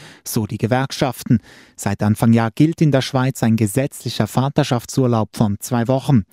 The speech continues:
Der Einführung des Vaterschaftsurlaubes hatte im letzten Herbst das Schweizer Stimmvolk deutlich zugestimmt. Zum fünfzigjährigen Jubiläum der Einführung des Frauenstimmrechts in der Schweiz hat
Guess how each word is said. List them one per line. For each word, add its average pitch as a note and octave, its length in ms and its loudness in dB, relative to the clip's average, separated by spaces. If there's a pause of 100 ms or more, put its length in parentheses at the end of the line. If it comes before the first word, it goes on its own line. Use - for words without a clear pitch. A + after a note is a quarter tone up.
(400)
Der A2+ 160 0
Einführung B2+ 580 2
des A2+ 220 0
Vaterschaftsurlaubes B2 1120 0
hatte C3+ 220 0
im B2+ 120 4
letzten B2+ 440 0
Herbst A2 340 0
das A2+ 140 -2
Schweizer G#2+ 380 -2
Stimmvolk B2+ 640 0
deutlich G2+ 440 -4
zugestimmt. A2+ 760 -2 (1080)
Zum D3+ 200 0
fünfzigjährigen C3+ 880 2
Jubiläum C3 560 4
der A#2 200 0
Einführung A#2+ 600 4
des G#2 240 -4
Frauenstimmrechts B2 1120 0
in A#2 120 2
der A2+ 100 0
Schweiz C#3+ 420 0 (340)
hat B2+ 180 0